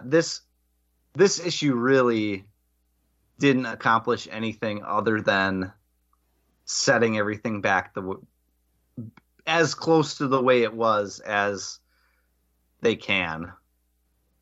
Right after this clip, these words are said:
so that you could sk-, if you wanted, I'm pretty sure you could g-, read Metal, No Justice. Y-, you,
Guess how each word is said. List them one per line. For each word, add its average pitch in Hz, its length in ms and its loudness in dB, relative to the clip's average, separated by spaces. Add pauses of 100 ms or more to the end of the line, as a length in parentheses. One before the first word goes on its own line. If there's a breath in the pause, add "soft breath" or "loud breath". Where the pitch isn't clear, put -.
(160)
so - 160 -2
that 127 200 2
you 135 120 -2
could 156 440 2
sk-, - 240 -8 (120)
if 127 140 -10
you 131 120 -2
wanted, 131 500 2
I'm 110 140 -2
pretty 135 300 -6
sure 135 200 -6
you 120 220 -6
could 123 440 -2
g-, 135 100 -10 (120)
read 113 580 0 (1400)
Metal, 127 560 4 (880)
No 127 220 2
Justice. 110 840 0 (2250)
Y-, - 140 -12 (140)
you, 131 500 0